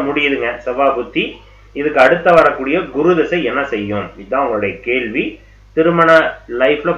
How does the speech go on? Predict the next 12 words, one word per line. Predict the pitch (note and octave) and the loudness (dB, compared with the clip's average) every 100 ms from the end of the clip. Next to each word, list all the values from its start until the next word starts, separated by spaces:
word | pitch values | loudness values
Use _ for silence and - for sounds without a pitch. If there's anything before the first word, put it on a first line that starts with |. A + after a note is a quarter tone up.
| C3 | 2
ப்ராப்ளமா | B2+ C3 B2+ C3 A#2 | 4 4 2 0 0
போயிட்டு | A2+ G#2+ | -2 -2
இருக்கு. | G2+ - G#2+ | -8 -8 -4
எஸ், | G#2 - | -4 -2
கரெக்ட். | A2+ G#2+ - - | -2 -2 -4 -14
ம். | A#2 G#2 E2+ - - - - - - | -12 -12 -14 -20 -20 -20 -20 -20 -12
இப்ப | D3+ - E2+ A2+ G#2 | -10 -6 -4 -4 0
ஜாதகத்தில் | G#2+ C3+ C3+ A2 - C3 | 2 2 0 -2 -6 -10
செவ்வாய் | - A#2 A#2+ A#2+ G2 - - - | -4 -4 2 2 2 -2 -18 -18
எங்க | A#2+ C3 B2+ | -12 -2 0
உட்கார்ந்து | C3 C3 B2+ | 2 0 -2
நிக்கிறார்? | B2 A#2+ A2 F#2 | -4 0 2 2